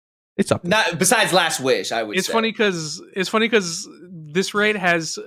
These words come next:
Speaker 3: one of the worst encounters in the history of the game,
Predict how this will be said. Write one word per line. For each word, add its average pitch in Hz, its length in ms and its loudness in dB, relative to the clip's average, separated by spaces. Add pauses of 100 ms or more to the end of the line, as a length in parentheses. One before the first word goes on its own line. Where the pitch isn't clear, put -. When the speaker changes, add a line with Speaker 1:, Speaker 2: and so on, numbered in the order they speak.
(200)
Speaker 3:
one 170 160 2
of 170 60 -2
the 165 100 0
worst 147 460 -2
encounters 202 580 -2 (280)
in 196 120 -6
the 208 60 0
history 220 400 -2
of 208 80 -6
the 214 80 -8
game, 233 420 -2